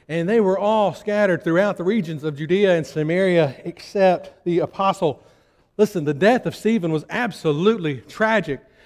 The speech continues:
but the death of Stephen was not in vain. What is it that we see happening following the death of Stephen? The church is scattered.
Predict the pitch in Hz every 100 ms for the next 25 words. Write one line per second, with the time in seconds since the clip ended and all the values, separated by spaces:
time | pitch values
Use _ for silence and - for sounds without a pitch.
0 | - 185 185 180 254 233 160 - 240 202
1 | 175 170 - 196 202 208 190 170 147 196
2 | 208 175 131 117 - _ _ _ _ _
3 | _ 190 262 262 226 226 202 180 240 -
4 | 233 214 165 240 247 240 196 151 - -
5 | _ 220 233 240 226 202 180 156 208 240
6 | 220 - - 220 202 156 113 - _ _
7 | _ - 196 - - 269 277 262 - 196
8 | 180 - - - - - 226 202 180 147
9 | 117 95